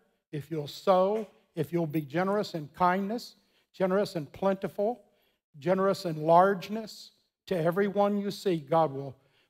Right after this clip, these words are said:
bring that increase into your life. That's why he said in John twelve twenty-four,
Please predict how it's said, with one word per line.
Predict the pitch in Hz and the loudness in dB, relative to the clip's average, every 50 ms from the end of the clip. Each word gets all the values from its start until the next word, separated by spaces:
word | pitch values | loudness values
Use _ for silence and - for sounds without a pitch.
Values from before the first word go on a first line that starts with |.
| _ - | _ -18
bring | 147 131 165 175 196 214 214 208 202 | -6 0 2 2 4 4 2 2 2
that | 190 190 185 175 175 | 4 4 4 4 2
increase | 185 190 180 151 - - 170 156 143 - - | 2 2 0 0 -2 -4 -4 -4 -6 -6 -6
into | 175 160 156 151 | -6 -6 -4 -4
your | 151 151 151 | -2 -2 0
life. | 165 170 151 135 - - | 0 0 0 0 -2 -4
That's | - - - | -6 -6 -4
why | 185 175 165 156 | -2 -2 -2 -2
he | 139 | -2
said | - - 175 156 | -4 -4 -2 -2
in | 156 147 143 139 | -2 -4 -4 -2
John | 156 156 156 147 143 - | -2 0 0 -2 -4 -6
twelve | - - 170 165 170 160 165 | -4 -2 0 0 0 0 -2
twenty-four, | - 170 160 156 143 - - 175 156 143 | -4 -6 -4 -4 -4 -4 -4 -4 -4 -6